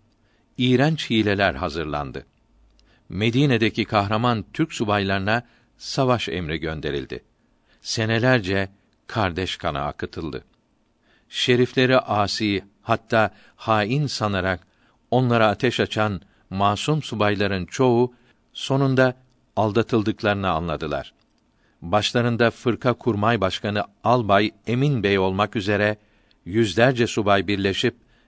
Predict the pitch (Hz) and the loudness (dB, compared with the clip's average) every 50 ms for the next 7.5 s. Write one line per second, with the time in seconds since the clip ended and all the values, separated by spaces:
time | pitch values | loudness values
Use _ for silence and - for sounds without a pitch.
0 | _ - - 95 107 117 120 113 - - 135 120 - - 82 78 78 78 76 - | _ -10 -4 0 2 2 2 2 2 2 2 2 0 -2 -4 -2 -2 -4 -4 -6
1 | 92 - - 87 80 69 76 78 76 69 62 - - _ _ _ _ _ _ _ | -8 -8 -6 -6 -6 -6 -6 -6 -4 -6 -6 -8 -12 _ _ _ _ _ _ _
2 | _ _ _ _ _ _ _ _ _ _ _ _ _ _ _ _ - - 117 - | _ _ _ _ _ _ _ _ _ _ _ _ _ _ _ _ -2 -2 0 0
3 | 135 123 - 185 190 147 127 117 107 104 107 104 101 101 101 101 98 98 101 101 | 0 0 2 2 2 4 4 4 4 2 2 0 0 0 0 0 2 2 2 2
4 | 95 95 92 98 101 101 101 113 110 113 120 120 - - _ _ _ _ _ _ | 2 2 2 2 2 2 2 2 2 2 2 0 -2 -6 _ _ _ _ _ _
5 | - 165 165 - 131 117 110 104 92 104 101 107 107 110 107 104 104 117 120 123 | -2 0 2 4 4 4 4 2 0 0 0 0 0 0 0 0 0 0 0 -2
6 | 104 92 101 101 98 95 95 98 98 - - 95 90 98 85 73 85 80 78 71 | -2 -4 -2 0 0 2 0 0 -2 -2 -2 -2 -2 -2 -2 -2 -4 -6 -4 -6
7 | 78 69 64 76 73 73 71 - - | -6 -6 -6 -6 -6 -6 -8 -10 -14